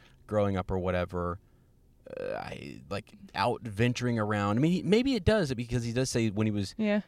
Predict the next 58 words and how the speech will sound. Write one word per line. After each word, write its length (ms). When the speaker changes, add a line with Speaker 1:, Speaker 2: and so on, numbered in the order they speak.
Speaker 1:
young 280
and 80
he 40
was 140
out 100
and 80
about, 340
and 80
then 80
he 80
comes 220
across 260
Voldemort, 480
who 180
Speaker 2:
Yeah. 280
Speaker 1:
really 380
is 240
a 40
different 560
type 320
of, 300
not 160
just 180
your 140
typical 460
bullying 500
at 140
Speaker 2:
Yeah. 240
Speaker 1:
school 280
or 80
somebody 320
who's 200
gonna, 240
like, 300
pick 160
on 120
you 60
and 80
make 140
fun 220
of 80
you. 120
He's 260
the 100
Dark 280
Lord, 300
who's 140
Speaker 2:
Yeah. 160
Speaker 1:
like, 200
who 120
can 180
manipulate 680
you, 140
who 140
can, 200
Speaker 2:
Yeah. 220
Speaker 1:
who 160
can 240